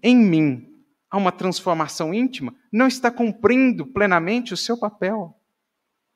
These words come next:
Pode angariar a gratidão de outros, pode transformar o meio ao meu redor, mas não me transforma, não me qualifica para planos mais elevados de vida e experiência.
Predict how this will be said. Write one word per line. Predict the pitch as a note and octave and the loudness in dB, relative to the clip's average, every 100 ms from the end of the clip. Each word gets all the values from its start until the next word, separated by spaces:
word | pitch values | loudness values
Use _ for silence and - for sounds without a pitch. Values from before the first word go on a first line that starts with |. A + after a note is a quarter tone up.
| _ _ _ _ _ _ _ _ _ _ _ | _ _ _ _ _ _ _ _ _ _ _
Pode | - G#3 A3+ | 4 4 4
angariar | A3+ A3 E3+ D#3+ A3+ A3+ | 2 2 2 2 4 4
a | D#3+ | 4
gratidão | D3 D#3+ D#3+ C#3+ D#3+ A3 | 2 -2 -4 -6 -4 -4
de | F#3 D#3+ | -4 -2
outros, | F3+ A#3 A#3 - B2 - - - - | 0 0 -2 -10 -18 -18 -20 -20 2
pode | F3+ F#3 | 4 4
transformar | F#3 G3 - F#3 D#3+ D#3 G#3 A3+ | 2 0 2 2 4 6 6 6
o | F#3 | 2
meio | D#3 F#3+ A3+ G#3 D#3+ | 4 6 6 6 4
ao | |
meu | D3 D3+ | 4 0
redor, | C#3 B2 C#3+ F#3+ - - _ _ _ _ | -2 -4 -4 -4 -8 -20 _ _ _ _
mas | F#3 F#3+ | -6 -4
não | E3+ G#3+ | 0 -2
me | A3 | -2
transforma, | A3 A3 - - F3 G#3+ F#3 C#3+ A#2+ A#2 | -2 -2 -4 0 6 6 6 0 -4 -4
não | C#3+ G#3 | 0 2
me | A3 | 2
qualifica | A3 G#3+ F3 - A#3+ A#3 | 6 4 4 -4 -8 -4
para | F#3+ F#3 E3+ | 0 2 0
planos | - - A3+ C4+ A#3 D3 | -2 0 2 4 0 -2
mais | E3 G#3+ G3 | -2 0 0
elevados | G3 F3 E3+ G3 F#3 D3+ | 0 2 2 0 -2 -8
de | D3 | -8
vida | C3+ G#3+ G#3+ | -6 -6 -4
e | |
experiência. | G#3 - G#3+ G3 D#3+ G#3+ - - | -6 -4 -4 -2 -6 -6 -8 -14